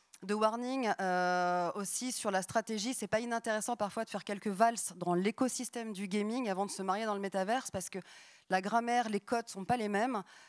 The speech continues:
euh, c'est différent, euh, c'est une, c'est, c'est, c'est, il y a des choses qu'il faut comprendre et qu'il faut comprendre, et c'est un nouveau standard de divertissement. Donc il faut, euh,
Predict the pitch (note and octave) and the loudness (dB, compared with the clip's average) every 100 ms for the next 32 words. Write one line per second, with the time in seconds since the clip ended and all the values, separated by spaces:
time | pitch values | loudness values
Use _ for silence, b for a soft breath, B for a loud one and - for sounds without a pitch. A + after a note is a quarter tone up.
0 | B F#3+ F#3+ F3+ F3+ F3+ F3+ - G3 F#3+ | B -2 2 2 2 2 2 -2 -2 -2
1 | F#3 F#3+ - A3+ F#3 G#3 B3 G#3 F#3 F3 | -2 -4 -2 -2 0 2 2 2 0 0
2 | E3+ E3+ E3+ E3+ E3+ E3+ - F3+ - F#3+ | 0 -2 -2 -4 -4 -6 -6 -8 -6 -6
3 | F3 E3+ F3 - E3+ - E3+ E3 - E3 | -4 -4 -6 -8 -10 -10 -8 -8 -10 -12
4 | D#3+ B B B B F3+ F#3 - B3+ - | -14 B B B B -6 -2 -2 -2 -4
5 | G3 G#3 G3+ G#3 - A#3 C#4 G#3 - F3+ | -6 -4 -6 -6 -2 2 2 0 -4 -6
6 | - - G3+ G3 F3 C4 A3 B B - | -8 -12 -10 -8 -6 -6 -6 B B -10
7 | F#3+ B3+ B3 A#3 A3+ B3+ - A3 A3 A3+ | -6 0 0 0 -2 -2 -2 0 2 2
8 | G#3+ G3 G3+ F#3+ G3 F#3+ E3+ - F#3+ G3 | -2 -4 -4 -4 -8 -6 -8 -6 -6 -6
9 | G#3 - B3+ B3+ A3 G3+ F#3+ F#3 F3 F3 | -10 -10 -4 0 2 2 4 2 2 -2
10 | F3 | -4